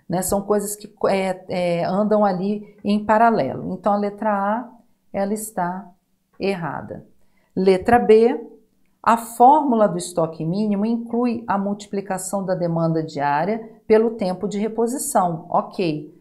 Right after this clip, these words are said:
adicionando a margem de segurança, que é o estoque de segurança,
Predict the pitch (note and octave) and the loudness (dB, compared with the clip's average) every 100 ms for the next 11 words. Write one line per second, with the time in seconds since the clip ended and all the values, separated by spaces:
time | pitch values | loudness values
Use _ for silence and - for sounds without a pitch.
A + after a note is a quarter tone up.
0 | _ - G3 F#3+ - A#3 G#3 F#3+ G#3 A#3 | _ -4 -2 -4 -2 0 0 0 -2 -2
1 | - B3+ B3 G3+ G3+ G3+ G#3 G#3 - A3+ | 0 0 2 2 0 -2 -4 -4 -2 0
2 | B3 A#3+ A3+ A3+ D#3+ E3 E3 - E3+ E3+ | 2 2 2 -2 -6 -6 -6 -4 -4 -4
3 | E3+ - G#3 A#3 G3+ D#3+ E3 D#3+ | -8 -4 0 0 0 -2 -6 -14